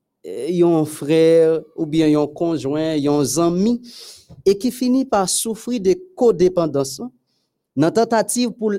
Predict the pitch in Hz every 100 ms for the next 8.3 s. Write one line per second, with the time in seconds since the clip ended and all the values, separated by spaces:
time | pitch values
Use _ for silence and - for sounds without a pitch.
0 | - 214 185 151 185 202 196 _ 151 170
1 | 170 - 165 165 _ 180 170 165 151 -
2 | 151 - 151 - _ - - 190 202 196
3 | - _ - 156 143 151 156 233 247 247
4 | - - 185 - 240 196 190 196 - 233
5 | 196 175 - 214 - 160 156 147 135 135
6 | - _ 120 113 165 180 220 240 _ _
7 | _ _ _ _ _ _ - 156 151 156
8 | 220 247